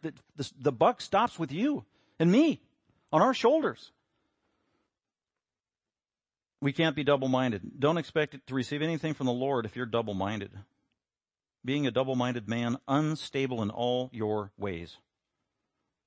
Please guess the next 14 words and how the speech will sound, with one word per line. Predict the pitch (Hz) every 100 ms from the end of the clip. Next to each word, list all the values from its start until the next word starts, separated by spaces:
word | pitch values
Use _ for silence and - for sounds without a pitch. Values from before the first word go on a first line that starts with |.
| _ _ _ _ _ _ _ _ _ _ _ _ 135
The |
man | 123 135
of | 117
God | 123 117
needs | 117 107
to | 110
be | 113 110 123 113
decisive. | 107 101 - 110 110 - 87 - _ _ _ _ _ _ _ _ _ _ -
Well, | 151
why | 147 151 185
are | 285
we | 254
not | 196 165
decisive? | 147 - 127 135 160